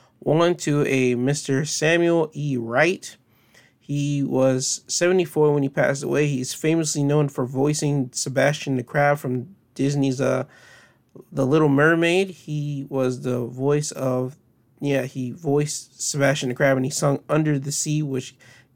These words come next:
got them, I believe, yes, he got them a Academy Award for Best Original Song, and he played in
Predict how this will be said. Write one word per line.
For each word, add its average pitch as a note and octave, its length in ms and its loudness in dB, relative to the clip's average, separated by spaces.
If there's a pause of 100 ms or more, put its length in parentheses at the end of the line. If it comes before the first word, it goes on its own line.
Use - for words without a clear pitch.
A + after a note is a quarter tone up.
got G3 380 2
them, D3 280 0
I B2 140 -4
believe, C3+ 720 -6
yes, G#3 400 -2
he B2+ 100 -14
got D#3 280 2
them D#3 340 -2
a D3+ 340 -4 (560)
Academy D#3+ 420 2
Award D3 300 4
for C3 120 -4
Best C3+ 360 0
Original C#3 440 0
Song, C#3 560 0
and A#2+ 100 -8
he A#2 80 -10
played D#3 280 -4
in B2+ 100 -8